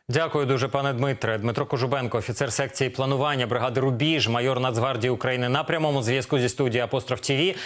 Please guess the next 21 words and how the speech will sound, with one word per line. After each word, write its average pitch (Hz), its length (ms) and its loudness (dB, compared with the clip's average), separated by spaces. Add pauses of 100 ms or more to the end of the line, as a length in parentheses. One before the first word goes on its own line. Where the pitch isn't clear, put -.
(140)
Не 143 80 2
забувайте, 151 440 2
шановні 131 380 0
гля-, 127 180 -2
наші 131 280 0
глядачі, 120 400 0
про 139 340 0
вашу 131 380 0
допомогу 113 720 0
і - 20 2
про 123 180 -2
Q - 120 -10
R, 127 280 0
який, 120 400 0 (280)
а, 120 340 2 (160)
перерахунок 143 600 2
грошей 139 340 0
туди 127 240 0
допоможе 131 560 0
забезпечити 120 720 0
підрозділ, 120 640 0